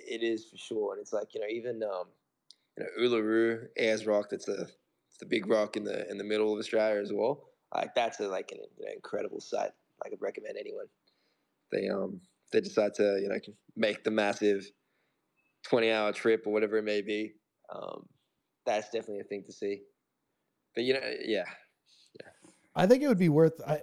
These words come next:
Speaker 2: here's the thing: like, there, there's a couple places on Earth I still wanna visit, and Australia is definitely one of 'em. So there's no question I wanna go there 'cause, uh, like, it's just an awesome place. And it seems like I, I have, like, a,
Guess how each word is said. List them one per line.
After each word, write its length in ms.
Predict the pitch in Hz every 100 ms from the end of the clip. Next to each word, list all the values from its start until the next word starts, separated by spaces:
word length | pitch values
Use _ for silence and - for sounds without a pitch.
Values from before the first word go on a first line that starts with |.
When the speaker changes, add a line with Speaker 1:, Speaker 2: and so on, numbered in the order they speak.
| -
Speaker 2:
here's 260 | 165 226 185
the 80 |
thing: 300 | 143 143 120
like, 160 | 117 117
there, 240 | 147 160 -
there's 380 | 139 147 170 190
a 80 |
couple 260 | - 165 165
places 420 | 151 151 131 120
on 180 | 131 127
Earth 320 | 135 131 120
I 60 | 120
still 300 | - 143 131
wanna 160 | 127 117
visit, 300 | 120 117 110
and 80 | 110
Australia 380 | - 123 110
is 80 | 104
definitely 360 | - 95 117 110
one 120 | 104
of 80 | 104
'em. 160 | 104 123
So 320 | - - 123 _ _ _ _ _ 156
there's 160 | 151
no 120 | 156
question 400 | 143 143 123 -
I 40 | 120
wanna 220 | 120 113
go 200 | 117 113
there 260 | 113 117 - _ _ 131
'cause, 200 | 113 123
uh, 280 | 113 110 -
like, 180 | 117 120
it's 140 | -
just 180 | 131 -
an 80 | 123
awesome 280 | 120 113 120
place. 280 | - 120 127
And 80 | 120
it 20 |
seems 180 | 151 170
like 140 | 139
I, 140 | 120 - -
I 60 |
have, 100 | 127
like, 100 | 135
a, 220 | 131 123